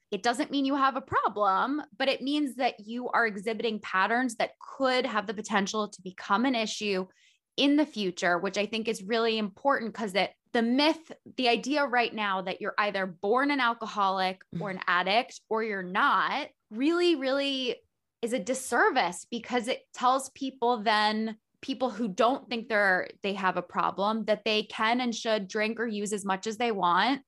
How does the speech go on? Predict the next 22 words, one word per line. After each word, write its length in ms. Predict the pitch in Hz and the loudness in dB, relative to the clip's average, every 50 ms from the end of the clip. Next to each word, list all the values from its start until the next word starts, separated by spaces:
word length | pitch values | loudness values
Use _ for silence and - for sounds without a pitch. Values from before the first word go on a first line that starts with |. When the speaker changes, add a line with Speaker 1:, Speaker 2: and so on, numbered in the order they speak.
| _ _ _ - | _ _ _ -8
Speaker 1:
because 600 | 233 226 - 226 226 226 233 214 190 180 - - - - _ _ _ _ | -6 -4 0 2 4 4 4 2 -2 -6 -10 -12 -16 -20 _ _ _ _
that's 200 | - 190 202 - | -2 -2 -2 -2
not 160 | 233 220 233 | -2 -4 -2
who 120 | 220 269 285 | -2 -2 0
they 160 | 285 320 359 | 0 2 4
are. 440 | 415 427 247 - - - - - _ _ _ | 4 4 2 2 -2 -6 -10 -12 _ _ _
And 140 | - 208 226 | -2 0 2
there's 200 | 240 262 220 220 | 0 0 0 0
no 220 | 240 247 247 269 | 2 4 4 2
Speaker 2:
Mm. 140 | 269 - - _ _ | 2 -2 -8 _ _
Speaker 1:
curiosity 720 | - - 269 254 262 285 294 311 294 - - 196 175 156 - | -6 -2 0 0 2 4 4 2 2 -2 -6 -10 -10 -8 -8
there. 240 | - 76 - - - - _ _ _ _ _ | -8 -8 -8 -8 -10 -14 _ _ _ _ _
Speaker 2:
And 140 | - 233 247 | 0 2 4
that's 180 | 269 285 277 - | 4 2 2 0
so 140 | - 285 269 | 0 0 2
detrimental. 840 | 233 269 240 196 - 240 220 214 226 269 - - 170 147 143 143 - | 2 2 0 0 0 0 0 0 0 0 0 0 2 2 2 0 2
It's, 320 | - 196 202 190 - - - - | 2 2 0 0 -2 -8 -4 -2
it's, 220 | 196 202 185 - | -2 -2 0 0
like, 160 | 208 185 - - | 0 0 0 -2
anti-prevention 1160 | 202 202 202 208 208 - 214 196 185 185 - - 196 165 151 165 165 175 - - 180 165 156 156 | 0 0 0 0 0 2 2 2 4 2 0 -2 -2 2 2 2 2 2 -2 -2 -2 -2 -2 -2
of 240 | - 151 156 147 147 | -2 -2 -2 0 0
addiction, 680 | 143 - 151 147 - - - - 55 64 - 202 208 | 0 0 0 0 0 -2 -2 0 0 0 0 -2 -2